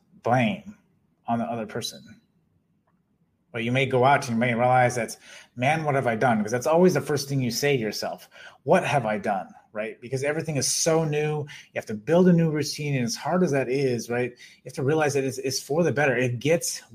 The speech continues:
way better. You have to realize you've been wired a specific way, and so now you're trying to change that. So there is new routines.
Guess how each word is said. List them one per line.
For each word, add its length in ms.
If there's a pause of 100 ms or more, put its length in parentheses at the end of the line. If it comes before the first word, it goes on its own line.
way 220
better. 340 (2000)
You 80
have 100
to 80
realize 340
you've 140
been 360
wired 520
a 60
specific 580
way, 560
and 140
so 100
now 120
you're 140
trying 280
to 80
change 540
that. 380 (800)
So 160
there 160
is 240
new 160
routines. 840